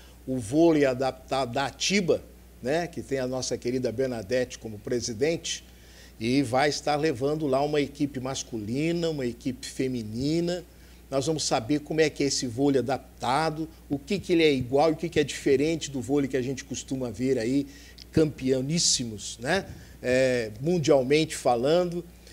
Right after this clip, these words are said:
E é justamente pro pessoal que já chegou nos sessenta, né? Tem a turma dos cinquenta, mas cinquenta ainda joga o seu futebolzinho, né? Seu futsalzinho, seu próprio vôlei, basquete.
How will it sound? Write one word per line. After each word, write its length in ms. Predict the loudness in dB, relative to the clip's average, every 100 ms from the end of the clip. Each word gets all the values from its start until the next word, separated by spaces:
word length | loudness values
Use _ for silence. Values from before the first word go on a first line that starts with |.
| -20 -20 -6
E 60 | -4
é 60 | -4 -8
justamente 680 | -6 -4 0 0 0 -4 -6
pro 140 | -10
pessoal 560 | -2 0 2 2 2 2
que 140 | -2
já 160 | -2 -2
chegou 440 | 0 -2 2 2
nos 200 | 2 -2
sessenta, 640 | 0 2 2 2 0 -8 -14 -18 -20 -20 -10
né? 240 | -2 -2 -2 -10 -20 -20 -8 0
Tem 140 | 0
a 60 | 0
turma 280 | 0 0 2
dos 140 | 4
cinquenta, 680 | 2 2 6 6 6 -2 -16 -12
mas 320 | -6 -4 -2
cinquenta 920 | -2 -2 -2 0 0 4 4 4 2
ainda 240 | 2 4 4
joga 220 | 2 0
o 40 |
seu 140 | 0 -2
futebolzinho, 1200 | -2 -4 -2 0 -2 0 2 2 2 0 -2 -6 -14 -8
né? 280 | -2 0 -2 -8 -16
Seu 320 | -4 0 0
futsalzinho, 1080 | -2 -4 0 2 2 4 6 6 6 4 0 -6 -20 -20 -20 -16 0
seu 160 | 6 6
próprio 340 | 6 4 4
vôlei, 680 | 8 12 12 12 10 8 2 -2
basquete. 840 | -4 6 8 10 8 6 -2